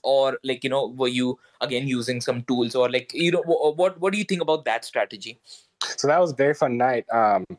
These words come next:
Speaker 2: and I think it was a very unique night in my f-, Funks journey. I've been a Funk since July.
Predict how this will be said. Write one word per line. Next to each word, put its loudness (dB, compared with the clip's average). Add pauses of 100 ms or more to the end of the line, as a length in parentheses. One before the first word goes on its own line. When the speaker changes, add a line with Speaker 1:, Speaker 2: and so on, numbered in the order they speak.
(120)
Speaker 2:
and 0
I 2
think -2
it 2
was 0
a 0
very 2
unique -2
night 0 (160)
in -4
my 0
f-, -8
Funks 0
journey. -2
I've -2
been 0
a -2
Funk -2
since -4 (760)
July. 2